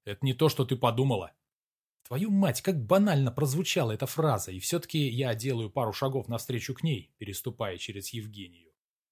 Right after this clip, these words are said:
"Стой!" С хрипотцой просит, выставив руку перед собой. Едва сдерживается, чтобы не заплакать, смотрит на меня,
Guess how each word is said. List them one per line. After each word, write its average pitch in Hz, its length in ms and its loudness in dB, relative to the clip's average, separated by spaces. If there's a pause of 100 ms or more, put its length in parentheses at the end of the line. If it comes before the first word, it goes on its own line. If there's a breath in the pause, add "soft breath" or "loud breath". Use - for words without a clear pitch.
"Стой!" 127 560 2 (560)
С - 100 -10
хрипотцой 156 560 4
просит, 156 400 2
выставив 117 540 -2
руку 113 220 0
перед 98 220 -6
собой. 98 440 -4 (400)
Едва 120 260 4
сдерживается, 131 840 2
чтобы 110 260 -8
не 113 80 -2
заплакать, 117 560 -2
смотрит 156 460 0
на 123 40 0
меня, 107 440 -4